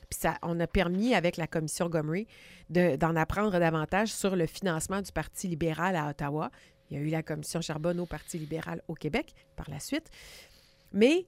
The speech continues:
il expliquait comment ça fonctionnait, ces affaires-là, et que la personne qui est en haut, là,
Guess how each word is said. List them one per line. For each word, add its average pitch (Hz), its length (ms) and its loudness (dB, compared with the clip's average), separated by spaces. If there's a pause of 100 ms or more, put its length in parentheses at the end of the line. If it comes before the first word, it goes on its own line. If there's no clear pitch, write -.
(120)
il 208 140 6
expliquait 269 500 2
comment 226 320 0
ça 233 160 -2
fonctionnait, 196 480 -4
ces 185 180 -6
affaires-là, 175 520 -2
et 185 80 -6
que - 120 -6
la 196 160 -2
personne 277 560 -2
qui - 140 -4
est 202 140 -4
en 170 240 0
haut, 196 240 -2
là, 165 180 -4